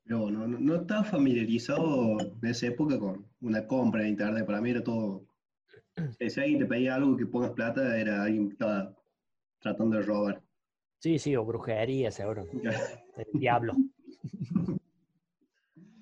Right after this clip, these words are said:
Speaker 2: Eh, sí, no, me parece que sí, podías pagar el premium y, eh, ni siquiera sé cómo lo pagaba porque nunca se me ocurrió pagar nada por internet.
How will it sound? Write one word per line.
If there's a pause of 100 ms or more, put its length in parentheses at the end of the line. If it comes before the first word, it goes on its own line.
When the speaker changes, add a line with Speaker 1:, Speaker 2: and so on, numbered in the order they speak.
(600)
Speaker 2:
Eh,
sí,
no,
me
parece
que
sí,
podías
pagar
el
premium
y, (200)
eh, (1120)
ni
siquiera
sé
cómo
lo
pagaba
porque
nunca
se
me
ocurrió
pagar
nada
por
internet.